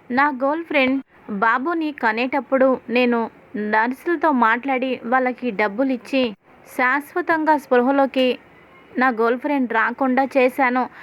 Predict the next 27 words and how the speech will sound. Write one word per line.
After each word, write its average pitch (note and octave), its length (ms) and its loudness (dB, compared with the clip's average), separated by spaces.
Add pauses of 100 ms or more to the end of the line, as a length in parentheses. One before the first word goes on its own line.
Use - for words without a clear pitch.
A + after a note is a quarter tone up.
(300)
తను E4+ 120 0
ఏ D4 200 0
క్షణమైనా C4+ 680 2
నోరు B3 400 0
విప్పితే A#3 680 0
ఇప్పటి C4 340 0
వరకు D4+ 300 0
నేను B3+ 300 2
కష్టపడి C4 580 0 (100)
చేసిందంతా C4 720 2
వృధా A3 340 0
అవుతుందని B3+ 800 2
చెప్పి B3 400 0 (340)
నేను D4 400 2 (280)
ఇక C#4+ 360 2 (120)
నోరు C4 400 2
నొక్కేశాను. B3 920 0 (180)
ఆ C4+ 100 2
నర్సులు B3+ 460 0
కూడా A#3+ 500 2 (220)
నా A#3+ 340 2 (360)
గర్ల్ C4 200 2
ఫ్రెండ్ B3+ 460 2 (400)
స్పృహ-, D4+ 440 2
స్పృహలోకి D4+ 760 0
రాకుండా B3 680 2 (400)
స్లీపింగ్ C#4 420 0